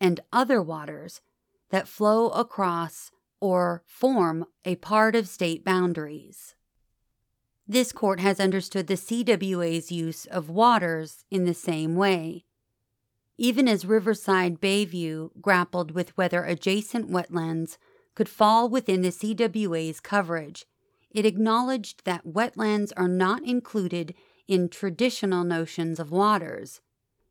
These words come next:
It explained that the term conventionally refers to hydrographic features like rivers and streams. S W A N C C went even further, repeatedly describing the waters covered by the Act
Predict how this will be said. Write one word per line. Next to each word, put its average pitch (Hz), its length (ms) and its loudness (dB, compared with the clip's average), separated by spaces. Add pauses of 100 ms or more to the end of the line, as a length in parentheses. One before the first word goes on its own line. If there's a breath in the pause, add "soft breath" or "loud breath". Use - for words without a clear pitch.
(180)
It 226 120 4
explained 220 760 2
that 208 160 -6
the 226 80 4
term 208 420 -2
conventionally 190 1040 0
refers 175 640 -4
to 196 320 -2
hydrographic 196 880 0
features 165 640 -6 (160)
like 180 220 -2
rivers 208 420 0
and 175 240 0
streams. 160 720 -6 (1000)
S 247 300 0
W 190 440 2
A 185 360 2
N 175 280 4
C 175 280 -8
C 180 640 -4
went 190 400 2
even 180 340 0
further, 214 640 -2 (360)
repeatedly 214 760 0
describing 170 800 -2
the 180 140 -2
waters 196 640 0
covered 180 320 0
by 165 160 0
the 175 180 0
Act 180 420 -2